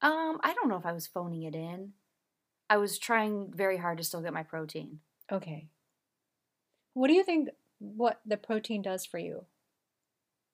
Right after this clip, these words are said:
Speaker 2: on an average day?
Speaker 1: Okay, so when I eat the proper amount of protein, I find this is, this is my pattern. I, I try and get at least twenty grams of breakfast,
Speaker 2: Mm-hmm.
Speaker 1: and then I try to get at least twenty grams at lunch. If I do twenty and twenty,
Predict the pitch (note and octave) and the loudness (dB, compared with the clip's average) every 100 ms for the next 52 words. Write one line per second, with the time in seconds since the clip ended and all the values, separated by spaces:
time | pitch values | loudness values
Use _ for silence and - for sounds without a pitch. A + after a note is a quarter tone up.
0 | - G3 G3 F3 F3+ F3 - E3+ - C4 | -8 -6 -4 -4 -4 -6 -8 0 4 4
1 | C4 - B3 B3 B3+ B3+ D4 F4+ D4+ D4 | 4 6 6 6 4 6 4 4 4 4
2 | C4 B3+ G#3 G3+ G#3+ G3 F#3 F3+ E3+ F3+ | 2 2 4 6 4 0 0 -2 -4 -4
3 | E3+ E3+ D#3+ F3+ G3+ G#3+ G3+ F3+ F3 F#3 | -4 -8 0 2 2 2 2 2 -2 -4
4 | G3+ E3+ F#3 G#3 G#3+ A3 F#3+ F3+ D3+ C#3 | -6 -10 -4 -2 -2 -2 -2 -2 -2 -6
5 | - _ _ _ G3 F#3+ - G3 - A3+ | -14 _ _ _ -2 -2 -2 -6 0 2
6 | G3+ A#3+ A#3+ A3 F3 G3+ - G3 F3+ F3+ | 4 4 2 0 -2 -6 -4 -6 -4 -6
7 | F#3+ G3+ - - E3 - G#3 F#3+ F#3 F#3 | -8 -12 -12 -12 -14 -10 -8 -6 -8 -14
8 | _ - F#3+ F#3 F3 - E3+ E3+ F#3+ F#3 | _ -10 -6 -4 -4 0 0 0 -2 -2
9 | F3+ G#3 G3+ G#3 G#3 F#3 F#3 - - F#3+ | -2 -4 -4 -4 -4 -6 -6 -6 -8 -6
10 | F3 E3+ E3 E3 D#3+ D#3 C3 - - - | -4 -4 -6 -6 -6 -6 -10 -10 -18 -20
11 | - - _ G3+ F#3+ - G#3 D4 D#4+ C#4+ | -20 -20 _ -4 -2 0 2 2 2 -2
12 | - F#3+ G3+ A3 F#3+ - E3 E3 G3 | 0 0 0 -6 -8 -6 -6 -6 -10